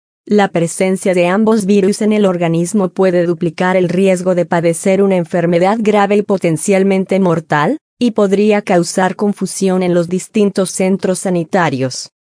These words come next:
La presencia simultánea de la gripe y el covid podría significar el colapso de los hospitales en Israel,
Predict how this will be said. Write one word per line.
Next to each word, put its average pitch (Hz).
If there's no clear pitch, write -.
La 220
presencia 190
simultánea 196
de 208
la 196
gripe 170
y 208
el 202
covid 180
podría 202
significar 190
el 190
colapso 175
de 180
los 175
hospitales 175
en 165
Israel, 160